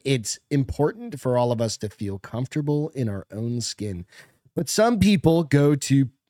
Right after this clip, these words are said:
uh, go to more extreme lengths to get to that point. TikToker Denzel, Denzel, Denzel, whatever, D Y N Z E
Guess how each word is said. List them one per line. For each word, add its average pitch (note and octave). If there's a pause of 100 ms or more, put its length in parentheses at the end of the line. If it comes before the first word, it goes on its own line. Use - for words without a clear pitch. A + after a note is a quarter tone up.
(120)
uh, C3
go B2+
to C3
more D3
extreme C3+
lengths A2
to -
get D#3+
to D#3
that D#3+
point. E3 (600)
TikToker C#3+ (1300)
Denzel, C#3 (180)
Denzel, B2+
Denzel, B2+
whatever, G2+
D C#3+
Y C3
N A2+
Z A#2
E A2+